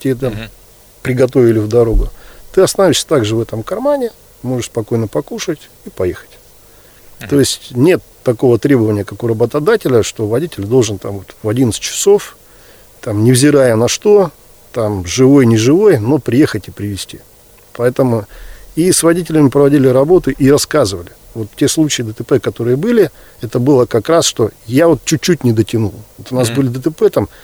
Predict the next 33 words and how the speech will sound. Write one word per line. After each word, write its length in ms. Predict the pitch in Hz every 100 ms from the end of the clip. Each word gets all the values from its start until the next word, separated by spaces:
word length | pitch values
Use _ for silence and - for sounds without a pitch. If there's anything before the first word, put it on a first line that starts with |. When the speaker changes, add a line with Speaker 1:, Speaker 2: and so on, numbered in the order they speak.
| - -
Speaker 1:
не 180 | 170
доезжая 600 | 175 175 175 147 170 156 131
три-четыре 680 | - 160 131 127 - 131
километра, 800 | 113 127 127 151 190 160 117 98 - _ -
просто 520 | 131 127 - 113 113 107
машина 380 | 117 - 147
уходила 460 | 117 - 120 120 110
с 60 | 101
дороги, 440 | 123 185 165 131 - - - -
потому 260 | 117 139
что 200 | - 120
водитель 320 | 120 139 123
говорит: 200 | 117 117
"Мне 160 | 120 147
осталось 420 | 139 165 160 -
немного 340 | 127 127 123 110
дотянуть". 440 | 107 117 117 92 -
Но 120 | 98
кто 200 | - 165
тебе 160 | -
мешал 320 | 135 135 - 101
остановиться 560 | - 113 117 117 101
в 60 | -
кармане 440 | 123 175 226 156 - _ -
близлежащем? 680 | 113 110 120 117 101 -
Speaker 2:
Мгм. 80 | - - - - - - -
Speaker 1:
Просто 420 | 143 151 139 110
хотя 320 | - 113 120
бы 100 | 107
там 220 | - 104
десять 240 | 107 - -
минут 240 | 127 120
посидеть, 520 | - 120 - 113 117